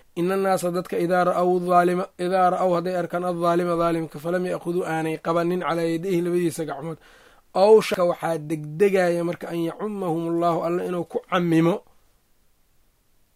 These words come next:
biciqaabin minhu, ciqaab xaggiisa ka ahaaday. Rawaahu Abu Daawuuda wa Tirmidhiyu wa Nasaa'iyu fi tafsiiri min al-kubraa, Sunan al-kubraa, biasaaniida saxiixa.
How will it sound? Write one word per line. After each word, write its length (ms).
biciqaabin 540
minhu, 260
ciqaab 340
xaggiisa 380
ka 140
ahaaday. 320
Rawaahu 320
Abu 160
Daawuuda 360
wa 100
Tirmidhiyu 540
wa 60
Nasaa'iyu 560
fi 140
tafsiiri 680
min 140
al-kubraa, 640
Sunan 300
al-kubraa, 440
biasaaniida 640
saxiixa. 480